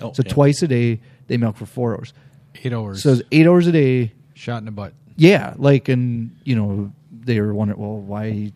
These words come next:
Speaker 2: can't I get corn planting done? Why can't I get, you know, other stuff on the farm?" Well, you got eight hours just gone a day,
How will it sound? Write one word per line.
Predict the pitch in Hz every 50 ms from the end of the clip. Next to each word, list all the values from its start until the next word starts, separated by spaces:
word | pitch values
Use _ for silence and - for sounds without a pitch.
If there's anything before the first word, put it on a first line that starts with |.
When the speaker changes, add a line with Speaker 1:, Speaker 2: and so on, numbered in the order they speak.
| _ _
Speaker 2:
can't | - - 110 107 104
I | 104
get | 104 107 107 - - _ _ _ _ _ - - _ _
corn | - 151 156 135
planting | 127 110 101 - 107 98
done? | 104 104 104 101
Why | 104 104 101
can't | - 113 110 107
I | 127
get, | 98 - 107 104 104 104 98 - _ _
you | - 117
know, | 107 -
other | - 127 135 143 127 110
stuff | - - - - - 85 - _ _ _ _ _
on | - 117 110
the | 101 92
farm?" | - 107 101 101 110
Well, | 113 127 120 113 - _ _ _ _ _ _
you | - 151
got | 175 185 131
eight | 117 127 131 131
hours | 123 123 123 117 107 107
just | 117 117 104 - - _ _ _ _ -
gone | 120 127 123 123 110
a | 107
day, | 98 113 98 - - -